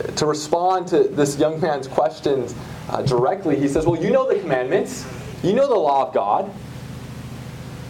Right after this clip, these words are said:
And he goes and lists a number of commandments. He says, "Well,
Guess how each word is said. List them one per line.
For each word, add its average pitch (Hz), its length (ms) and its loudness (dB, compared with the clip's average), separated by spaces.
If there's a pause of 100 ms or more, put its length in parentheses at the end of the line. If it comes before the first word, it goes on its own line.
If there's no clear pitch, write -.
(1500)
And 131 120 2
he 156 80 6
goes 156 280 4
and 131 140 0
lists 131 280 2
a 131 100 2
number 131 460 2
of 123 260 2
commandments. 180 540 0
He 139 100 4
says, 139 240 2
"Well, 139 320 2